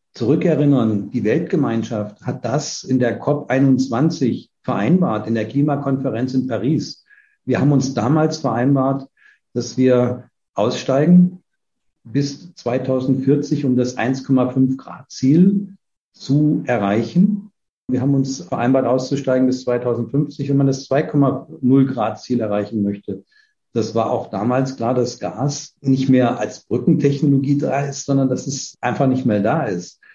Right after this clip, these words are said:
dass es raus ist. Und es gibt Technologien, die auch die fossilen Energien ersetzen können. Die waren auch vor fünf Jahren schon da, die Technologien.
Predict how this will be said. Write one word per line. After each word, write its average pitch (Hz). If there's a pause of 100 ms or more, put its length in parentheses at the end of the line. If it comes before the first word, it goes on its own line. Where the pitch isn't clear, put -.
(140)
dass 110
es 117
raus 143
ist. 101 (480)
Und 123
es 113
gibt 131 (260)
Technologien, 143 (580)
die 139 (280)
auch 139
die 135
fossilen 139
Energien 131
ersetzen 131
können. 95 (140)
Die 104
waren 113
auch 127
vor 117
fünf 202
Jahren 110
schon 113
da, 101
die 107
Technologien. 104